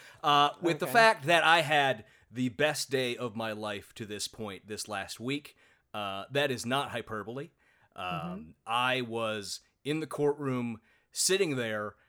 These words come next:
Speaker 1: as one of our clients was released from prison after twenty-some years wrongfully convicted. Uh,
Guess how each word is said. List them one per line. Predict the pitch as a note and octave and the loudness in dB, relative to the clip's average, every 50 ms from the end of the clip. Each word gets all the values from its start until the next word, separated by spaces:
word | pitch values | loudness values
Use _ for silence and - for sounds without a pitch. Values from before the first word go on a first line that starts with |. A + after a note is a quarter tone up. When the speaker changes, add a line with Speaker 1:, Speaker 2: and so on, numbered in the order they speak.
| _ _ _ - | _ _ _ -4
Speaker 1:
as | A#2 A#2 A#2 A2+ A2 G#2 | -4 -2 -2 -2 -4 -6
one | G#2+ A#2+ C3+ D3 | -4 -4 -2 -2
of | D3+ C3+ | 0 0
our | C3+ C3 C3 B2+ | 0 0 0 -2
clients | - - - B2 A2+ A2 A2 G#2+ G#2+ G2+ - - | -4 -8 -8 -8 -6 -6 -6 -8 -8 -10 -12 -12
was | - G#2+ G#2 F#2 G2 | -10 -10 -10 -10 -10
released | G2+ G2+ G#2 B2+ C#3+ C#3 C3+ - | -12 -10 -8 -6 -6 -6 -6 -8
from | - B2+ A#2 | -8 -10 -10
prison | - - - A#2+ G#2 F#2+ - F#2 F2+ E2+ E2 _ _ _ _ _ _ - | -10 -8 -8 -8 -6 -8 -8 -12 -14 -18 -18 _ _ _ _ _ _ -12
after | E2+ G2+ G#2 G2+ - - G#2+ G#2 G2 | -8 -8 -8 -8 -8 -10 -10 -10 -10
twenty-some | - - - C3 C3+ C#3 C3+ A#2 - - B2+ A#2+ A#2 A2 | -10 -10 -8 -6 -4 -4 -4 -4 -4 -4 -4 -4 -4 -6
years | G#2+ G#2 G2 G2 F#2+ F#2 F2 - E2 | -8 -8 -8 -8 -10 -10 -12 -14 -12
wrongfully | F#2 G#2 G#2+ A2+ A2+ G#2+ - G#2+ G#2+ G#2 | -10 -8 -8 -8 -10 -12 -12 -12 -12 -12
convicted. | F2+ - G2+ F#2 F2+ E2+ E2 _ - E2 D#2 - _ _ _ _ _ _ _ _ _ _ | -12 -14 -14 -14 -14 -14 -14 _ -16 -16 -16 -18 _ _ _ _ _ _ _ _ _ _
Uh, | - F#2 F2+ F2 F2 E2 E2 D#2+ | -12 -10 -10 -8 -10 -10 -12 -14